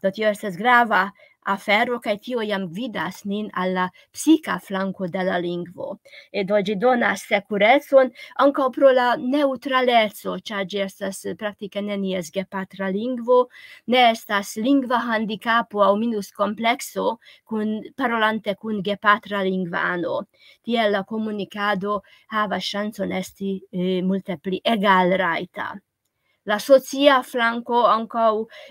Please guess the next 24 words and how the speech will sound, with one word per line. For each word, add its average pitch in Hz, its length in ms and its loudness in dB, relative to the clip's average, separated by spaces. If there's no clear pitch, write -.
eh, 214 80 -6
montras, 220 600 -6
ke, 214 140 0
eh, 208 380 -4
aparteni 226 760 -4
al 190 200 -2
la 185 180 -2
lingvo 208 460 -2
komunumo 196 840 -2
estas, 190 600 -6
eh, 185 180 2
avantaĝo. 185 920 -4
Kompreneble 277 600 6
tio 254 140 2
estas, 240 400 -4
eh, 226 280 -4
nun 285 280 8
la 226 120 0
situacio, 226 880 -6
kiam 208 480 -6
esperantistoj 202 1120 -2
estas, 202 640 -4
eh, 196 440 0
malmultaj. 226 1080 -2